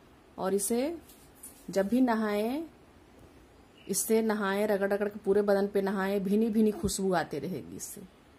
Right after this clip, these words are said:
और जब फेस पे लगाएं तो कम से कम इसको दस मिनट के लिए छोड़ दें।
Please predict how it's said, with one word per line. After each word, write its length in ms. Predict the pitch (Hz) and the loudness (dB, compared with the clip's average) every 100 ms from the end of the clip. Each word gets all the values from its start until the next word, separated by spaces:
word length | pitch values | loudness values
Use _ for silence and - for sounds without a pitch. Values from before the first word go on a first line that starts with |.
| - - - - - - - - | -20 -20 -20 -20 -20 -20 -20 -4
और 80 | 190 | 0
जब 220 | 202 202 | 0 0
फेस 280 | - 254 269 | 2 2 2
पे 140 | 247 | 0
लगाएं 580 | 226 180 175 175 190 240 | 2 0 -2 -2 -2 -4
तो 120 | 262 | -6
कम 180 | 226 202 | -4 -4
से 140 | 214 208 | -2 -2
कम 160 | 214 | 0
इसको 240 | 214 - 269 | -2 -2 -2
दस 300 | 208 196 - | 2 0 2
मिनट 260 | 208 208 208 | 0 0 -2
के 100 | 220 | -2
लिए 200 | 214 269 | -2 -4
छोड़ 260 | - 180 160 | -4 -6 -4
दें। 220 | 131 | -8